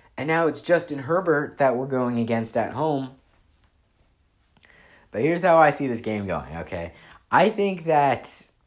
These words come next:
we are going to start off fairly strong. I think some of that momentum maybe from last week carries over. The Huskies are starting to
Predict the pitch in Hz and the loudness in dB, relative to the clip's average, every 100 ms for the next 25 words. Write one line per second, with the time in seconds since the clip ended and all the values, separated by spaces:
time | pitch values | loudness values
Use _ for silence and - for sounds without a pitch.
0 | _ _ _ 98 117 160 170 156 156 151 | _ _ _ -12 -8 -2 0 0 0 -2
1 | 143 120 135 127 120 113 - 123 117 101 | -4 -4 0 4 4 2 -2 -2 0 -2
2 | - - 73 71 - 110 110 117 107 - | -6 -10 -10 -12 -8 -8 -6 -8 -8 -12
3 | - _ _ - - 156 165 180 185 180 | -20 _ _ -20 -6 -2 0 2 2 2
4 | 175 170 160 156 156 156 151 151 156 143 | 0 2 0 0 0 0 -2 -4 -4 -2
5 | 135 139 147 139 156 131 135 127 117 113 | -4 -4 -6 -4 -4 -2 -2 0 0 0
6 | 117 113 135 131 131 113 110 139 143 156 | -2 -2 -2 -4 -6 -6 -2 2 4 4
7 | 151 147 | 2 0